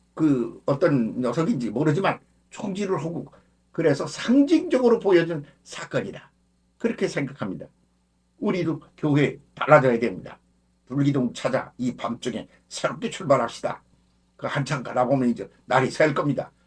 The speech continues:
그럼 그때는 방향이 보일 겁니다. 불기둥이 아니고 구름기둥이 보일 겁니다. 이제 그걸 향해서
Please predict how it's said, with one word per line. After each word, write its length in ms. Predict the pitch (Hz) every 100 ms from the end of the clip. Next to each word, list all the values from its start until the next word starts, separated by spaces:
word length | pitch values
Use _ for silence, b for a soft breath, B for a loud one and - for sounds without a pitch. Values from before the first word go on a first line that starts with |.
| _ _
그럼 220 | - 135
그때는 460 | - 139 151 113 - _ _
방향이 420 | - 120 131 113
보일 260 | - 139 139
겁니다. 520 | 147 156 139 107 - _ _ _ -
불기둥이 480 | 120 120 123 131 123
아니고 300 | 123 123 -
구름기둥이 540 | 147 170 160 180 165
보일 200 | 143 135
겁니다. 400 | 123 117 - - _ _ _ -
이제 120 | 135
그걸 300 | 147 139 123
향해서 440 | 127 113 - 113